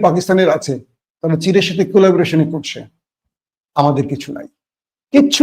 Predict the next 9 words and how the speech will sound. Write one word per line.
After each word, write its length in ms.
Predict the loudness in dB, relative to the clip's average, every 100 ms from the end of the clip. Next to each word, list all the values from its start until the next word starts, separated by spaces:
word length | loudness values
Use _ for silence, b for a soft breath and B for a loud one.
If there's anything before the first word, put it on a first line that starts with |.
| 2
নাই, 120 | 0 -6 -16 _ _ _ _ _ _ _ _ _ _
আমাদের 300 | 4 8 8 6 6
কিচ্ছু 380 | 6 6 4 6 6
নাই 120 | 4 0 -6 _ -2
বিশ্বের 300 | 0 2 2 4
দরবারে 280 | 4 2 2
হাজির 200 | -2 -2 -2
করার 200 | -2 -2
মতো, 160 | -4